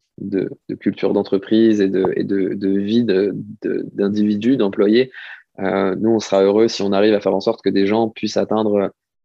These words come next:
une flexibilité dans leur vie et dans leur équilibre pro-perso qui soit, euh,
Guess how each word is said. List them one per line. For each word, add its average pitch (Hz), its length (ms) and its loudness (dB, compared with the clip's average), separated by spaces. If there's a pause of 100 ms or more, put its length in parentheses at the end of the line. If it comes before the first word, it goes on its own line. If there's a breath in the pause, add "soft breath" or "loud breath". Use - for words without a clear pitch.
(120)
une 101 340 2
flexibilité 107 640 2
dans 104 100 2
leur 98 220 0
vie 120 280 0 (560)
et 107 140 4
dans 107 160 2
leur 98 340 0
équilibre 107 500 0
pro-perso 113 760 0 (260 loud breath)
qui - 120 -8
soit, 104 560 2
euh, 50 260 -4